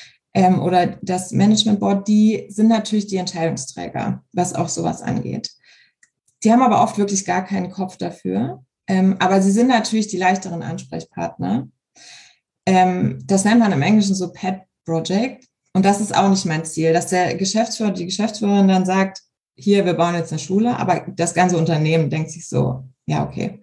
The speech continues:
Ähm, sondern mein Ziel ist es schon, und deswegen spreche ich auch gerne eigentlich mit Mitarbeitenden,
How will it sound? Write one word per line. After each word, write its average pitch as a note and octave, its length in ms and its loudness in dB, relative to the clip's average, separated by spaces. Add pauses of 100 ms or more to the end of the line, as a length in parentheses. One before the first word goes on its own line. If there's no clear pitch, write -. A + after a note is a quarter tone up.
(440)
Ähm, E3 280 2
sondern G3 440 4 (460)
mein G3 220 4
Ziel B3 160 0
ist A3+ 140 0
es G3 120 -4
schon, A#3+ 400 0
und G3+ 120 -2
deswegen G#3 260 0
spreche A#3 320 -6
ich - 160 -8
auch - 160 -6
gerne A#3+ 320 0
eigentlich G#3 280 0
mit G3 140 2
Mitarbeitenden, G3 1120 0